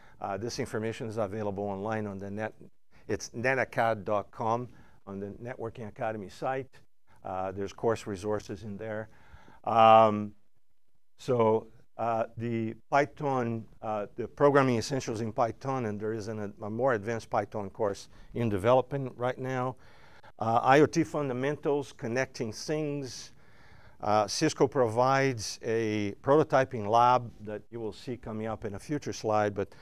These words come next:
there's a prototyping lab that works, um, works together with Raspberry Pi and Arduino,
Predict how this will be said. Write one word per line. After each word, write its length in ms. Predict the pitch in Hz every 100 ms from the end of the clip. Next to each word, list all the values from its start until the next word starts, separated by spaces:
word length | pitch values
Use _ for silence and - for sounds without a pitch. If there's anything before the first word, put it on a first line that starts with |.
| - - -
there's 160 | 110
a 40 | 117
prototyping 720 | 147 143 120 123 117 113 101
lab 340 | 110 113 110 101
that 180 | 104
works, 640 | 101 107 113 - - - - - - - -
um, 560 | - 98 98 95 95 92 - - - - -
works 280 | 110 117 -
together 380 | 110 110 113 107
with 180 | 107 95
Raspberry 420 | 120 110 110 101
Pi 280 | - 110 104
and 140 | 95
Arduino, 680 | 98 95 92 107 113 95